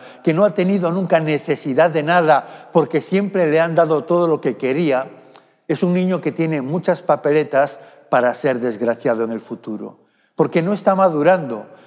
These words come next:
porque lo que nos da madurez precisamente son las pruebas.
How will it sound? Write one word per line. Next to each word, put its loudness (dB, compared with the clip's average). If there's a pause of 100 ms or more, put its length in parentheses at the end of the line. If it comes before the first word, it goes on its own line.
(100)
porque 2
lo 2
que -2
nos -2
da 4
madurez 0
precisamente -2
son 0
las 0
pruebas. -2